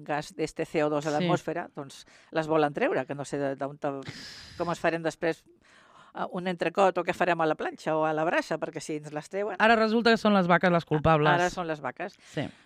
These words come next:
Speaker 1: Diu que un equip d'in-, d'investigació alemany i neozelandès ha trobat la solució per eliminar la contaminació pels desfets de les vaques. Quan aquestes de, diu que fan les seves deposicions, se filtren al terra, es converteixen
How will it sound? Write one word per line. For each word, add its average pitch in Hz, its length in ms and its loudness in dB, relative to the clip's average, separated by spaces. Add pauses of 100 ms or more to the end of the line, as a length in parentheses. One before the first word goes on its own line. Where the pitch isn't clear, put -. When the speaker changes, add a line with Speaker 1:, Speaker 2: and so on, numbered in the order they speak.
Speaker 1:
Diu 254 220 -4
que 277 80 -2
un 269 80 -2
equip 233 260 -2
d'in-, 180 240 -4
d'investigació 170 800 -2
alemany 254 460 0
i 190 160 -6
neozelandès 202 800 -2 (120)
ha 185 100 0
trobat 208 240 0
la 165 100 2
solució 175 460 -2
per 220 140 -2
eliminar 185 400 -2
la 170 80 -2
contaminació 165 760 -6
pels 196 200 -4
desfets 175 600 -6
de 175 100 -10
les 143 200 -4
vaques. 151 480 -12 (400)
Quan 185 180 -4
aquestes 262 640 -4
de, 185 400 -4
diu 196 160 -4
que 196 80 -6
fan 220 160 -4
les 170 140 -4
seves 165 240 -4
deposicions, 196 680 -6 (200)
se - 180 -4
filtren 175 400 -6
al 170 140 -4
terra, 156 360 -6
es - 140 -10
converteixen 196 800 -4